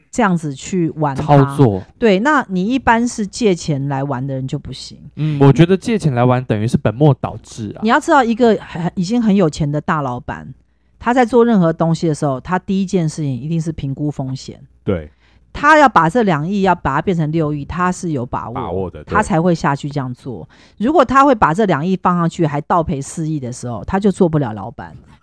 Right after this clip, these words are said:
Speaker 1: 表示说他的决策是有问题的。
Speaker 3: <laughs>
Speaker 1: 所以一个像你们公司算是大公司吗？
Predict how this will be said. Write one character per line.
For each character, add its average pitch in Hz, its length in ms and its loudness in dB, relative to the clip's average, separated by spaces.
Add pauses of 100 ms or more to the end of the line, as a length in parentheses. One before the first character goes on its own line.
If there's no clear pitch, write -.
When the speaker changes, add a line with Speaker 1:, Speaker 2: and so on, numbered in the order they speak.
Speaker 1:
表 180 140 8
示 190 80 8 (160)
说 262 120 10
他 254 140 8
的 233 120 8
决 202 200 6
策 214 220 4
是 214 160 2
有 175 140 4
问 175 120 4 (100)
题 143 120 -6 (100)
的。 113 300 -10
Speaker 3:
<laughs> - 180 -10
Speaker 1:
所 320 140 6
以 311 80 6
一 277 140 2
个 277 200 8
像 240 240 4
你 202 100 2
们 185 100 2
公 226 200 2
司 220 200 -4
算 196 180 0
是 190 60 -6
大 175 120 2
公 160 220 -4
司 143 220 -10
吗？ 123 240 -14